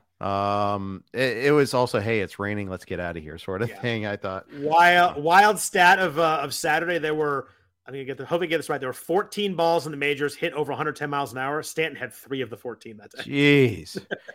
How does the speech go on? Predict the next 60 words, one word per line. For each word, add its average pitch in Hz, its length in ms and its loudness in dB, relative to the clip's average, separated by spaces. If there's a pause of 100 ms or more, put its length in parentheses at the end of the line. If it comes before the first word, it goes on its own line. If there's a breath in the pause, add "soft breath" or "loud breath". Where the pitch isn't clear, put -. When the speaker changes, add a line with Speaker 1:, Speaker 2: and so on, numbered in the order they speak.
(160 loud breath)
Speaker 1:
He 175 160 6
is 143 160 6
locked 123 480 6
in. 113 260 -2
Did 107 160 -6
you 143 60 -8
see 185 160 0
the 175 100 6
home 160 160 6
run 160 140 4
today? 143 440 4
Speaker 2:
Mike, 117 300 -10 (140)
four 190 180 2
eighty-five. 175 560 6
That 170 160 4
was 151 120 4
Speaker 1:
Yeah. 104 100 2
Speaker 2:
absurd. 95 880 -8
Speaker 1:
There 160 100 8
were 262 140 8
some 123 220 -2
shots - 760 2 (160)
Speaker 2:
Yeah. 120 100 -8
Speaker 1:
today. 73 340 -10 (140)
I - 60 -4
mean, 120 80 -2
Speaker 2:
Yeah, 123 120 4
Speaker 1:
there 143 120 2
Speaker 2:
Trout, 190 240 10
Speaker 1:
was - 80 -10
Speaker 2:
Trout 208 260 8
and 190 80 2
Ohtani 170 320 2
back 139 220 2
to 139 60 -2
back 127 340 2
were 104 60 -4
Speaker 1:
back 98 240 0
to 85 60 -20
back. 135 300 -16
Speaker 2:
<laughs> - 40 -18
massive 147 560 -2
home 214 120 10
Speaker 1:
Perfectly 185 300 0
Speaker 2:
runs. - 100 -10
Speaker 1:
timed. 131 320 0
It 120 40 -8
was 117 100 -12
between 151 320 -12
the 143 80 -6
third 147 240 -4
and 120 100 -14
fourth 127 220 -6
quarters 127 400 -2
of 110 140 -2
the, 107 180 -4
uh, 101 80 -2
basketball 98 640 -6
Speaker 2:
Yeah. 90 180 -6
Speaker 1:
game. 87 180 -10